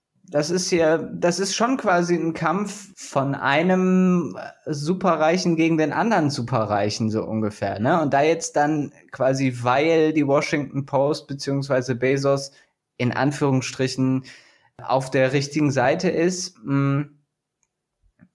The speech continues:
da dann jetzt sozusagen der, davor die Augen zu verschließen, dass das am Ende auch plutokratische Elemente hat, wenn eine solche Zeitung in dem Besitz von einer so mega reichen Person ist.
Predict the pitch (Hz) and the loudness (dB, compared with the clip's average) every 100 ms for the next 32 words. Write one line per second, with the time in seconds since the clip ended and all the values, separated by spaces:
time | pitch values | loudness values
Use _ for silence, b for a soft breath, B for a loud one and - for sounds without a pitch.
0 | _ _ _ _ - - 127 147 156 147 | _ _ _ _ -10 -2 0 2 2 2
1 | 135 147 147 147 147 139 139 139 139 113 | 2 0 0 -2 0 0 2 2 0 -4
2 | - - 131 143 160 139 - 220 233 185 | -10 -2 -2 0 0 0 2 2 2 -2
3 | 147 143 120 - 123 117 127 117 117 117 | -2 -2 -2 0 0 0 0 0 0 0
4 | 139 147 - 135 127 131 131 123 117 - | -2 -2 -2 -2 0 0 2 2 2 0
5 | - 143 247 - - 180 180 135 - 123 | 0 0 0 -4 -2 -2 0 -2 0 0
6 | 117 - 117 127 - 117 113 113 113 113 | 0 0 -4 -2 -2 0 2 2 0 0
7 | 110 107 - 110 80 110 110 110 110 110 | -2 -2 -2 -2 -2 -2 0 0 0 -2
8 | 110 - 104 104 117 123 120 B B 131 | -6 -2 -2 0 0 0 -4 B B -10
9 | - 120 113 113 123 120 131 120 - 117 | -2 0 2 0 -2 -2 -2 0 0 2
10 | 113 110 110 110 117 117 107 101 117 117 | 2 2 0 0 2 2 0 -2 0 2
11 | 113 110 107 113 113 123 104 110 113 113 | 2 2 0 0 -4 -2 -4 -2 -4 -2
12 | 135 - | -4 -4